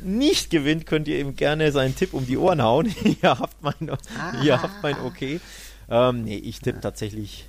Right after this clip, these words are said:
Speaker 1: ich glaub, ich geh auf Unentschieden. Ähm, ja, so ein
Speaker 2: Ah.
Speaker 1: zwei zwei könnte ich mir vorstellen zum Beispiel.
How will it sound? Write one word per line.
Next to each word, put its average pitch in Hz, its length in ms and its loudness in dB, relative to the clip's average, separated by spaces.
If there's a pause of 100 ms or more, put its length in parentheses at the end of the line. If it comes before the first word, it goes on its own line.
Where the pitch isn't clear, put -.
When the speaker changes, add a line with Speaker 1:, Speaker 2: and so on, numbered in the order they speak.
(260)
Speaker 1:
ich - 140 -16
glaub, 110 160 -2
ich 101 100 -12
geh 98 80 -6
auf - 80 -14
Unentschieden. 104 460 -14 (280)
Ähm, 98 520 -8 (400)
ja, 156 180 -6
so 123 120 -2
ein 208 80 -2
Speaker 2:
Ah. - 20 -6
Speaker 1:
zwei 175 240 -2
zwei 135 260 0
könnte 101 240 -6
ich 98 80 -12
mir 90 100 -10
vorstellen - 380 -14
zum - 140 -16
Beispiel. - 320 -16